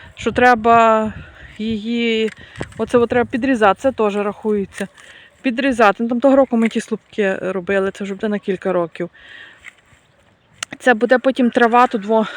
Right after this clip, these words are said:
де міжряддя. Буде трава, треба буде ту траву косити. Коротше, тут треба працювати, щоб ти заробив на тій малині, то треба працювати. І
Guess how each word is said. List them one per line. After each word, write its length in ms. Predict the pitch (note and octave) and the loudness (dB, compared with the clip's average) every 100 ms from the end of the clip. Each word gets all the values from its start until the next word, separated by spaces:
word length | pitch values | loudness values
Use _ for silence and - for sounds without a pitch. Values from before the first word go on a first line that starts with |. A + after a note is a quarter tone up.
| - | -8
де 140 | G#3+ A#3 | 0 4
міжряддя. 540 | A#3+ B3 A3+ F3+ F#3 | 4 4 4 2 0
Буде 220 | F#3 A#3+ | -4 -4
трава, 300 | A#3 A3+ B3 | 0 2 2
треба 180 | B3 A#3 | 0 -2
буде 160 | G#3 A#3 | -2 -6
ту 120 | A#3+ | -4
траву 280 | A#3 A3+ A#3+ | -4 -4 -4
косити. 480 | A#3 - G#3+ - - - - - | -10 -4 -4 -4 -12 -20 -14 -8
Коротше, 220 | D#4 - | -6 -4
тут 80 | F4 | 2
треба 200 | G4 G4 | 4 4
працювати, 680 | G4+ - G4 A#4 - F#3 - _ | 0 -2 0 2 0 -8 -14 _
щоб 180 | - A#3+ - | -12 -10 0
ти 360 | E4+ E4+ E4 | 4 6 4
заробив 460 | C#4 D4 C#4 E4 F#4 | 4 2 2 2 4
на 80 | D#4+ | 4
тій 160 | - | 4
малині, 440 | D4 C#4 E4+ E4 C4+ - - - - | 6 6 6 4 2 -2 -14 -14 -8
то 100 | C#4 | -2
треба 200 | D#4 D4+ | 2 2
працювати. 720 | - C4+ D#4 D4+ G#3+ - A#3 | 0 -4 0 2 2 2 -2
І 300 | - B3+ B3+ | 0 4 2